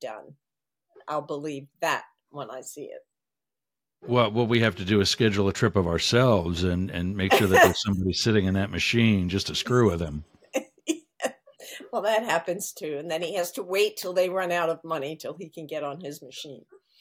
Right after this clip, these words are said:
Speaker 1: Yeah.
Speaker 2: <laughs>
Speaker 1: There's only one machine. There, it's a bank of machines, so there are six of them.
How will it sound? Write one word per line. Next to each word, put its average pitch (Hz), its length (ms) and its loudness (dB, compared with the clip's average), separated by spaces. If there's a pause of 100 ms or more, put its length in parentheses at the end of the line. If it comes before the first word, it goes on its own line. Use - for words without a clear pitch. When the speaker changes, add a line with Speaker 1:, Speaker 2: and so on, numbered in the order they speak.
(380)
Speaker 1:
Yeah. 151 200 4 (120)
Speaker 2:
<laughs> - 640 -6
Speaker 1:
There's 214 180 2
only 277 260 8
one 269 240 4
machine. 214 580 0
There, 202 220 0 (120)
it's 220 380 -4
a 247 60 6
bank 233 400 4
of 170 140 -6
machines, 156 500 -8
so 170 100 -4
there 185 180 0
are 180 60 0
six - 400 -6
of 160 120 -4
them. 107 240 -10